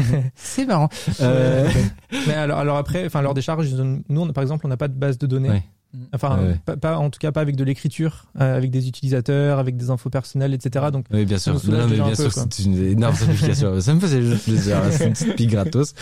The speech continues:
Speaker 1: <laughs>
Speaker 2: Euh, mais c'est tout, enfin, c'est, c'est peu de thunes, mais c'est quand même de, de la thune. Qui, qui paye, en fait ?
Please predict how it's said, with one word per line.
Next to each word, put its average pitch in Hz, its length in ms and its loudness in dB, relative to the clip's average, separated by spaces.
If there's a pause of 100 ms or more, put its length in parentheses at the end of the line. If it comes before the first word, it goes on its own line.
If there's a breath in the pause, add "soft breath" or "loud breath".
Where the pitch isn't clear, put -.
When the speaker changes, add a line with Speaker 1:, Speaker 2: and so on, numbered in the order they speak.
(160 loud breath)
Speaker 1:
<laughs> 156 260 -2
Speaker 2:
Euh, 113 500 2
mais 131 340 2
c'est 156 380 -4
tout, 123 120 -2 (200)
enfin, 107 160 0
c'est, 95 260 -2
c'est - 180 -4
peu 110 180 -2
de 120 100 2
thunes, 269 240 -2
mais 117 220 2
c'est 98 120 -4
quand 110 100 0
même 107 100 4
de, 101 160 0
de 90 160 2
la 101 80 2
thune. 233 180 -2
Qui, 147 300 0
qui - 180 -4
paye, 131 180 2
en 120 60 2
fait ? 107 140 -6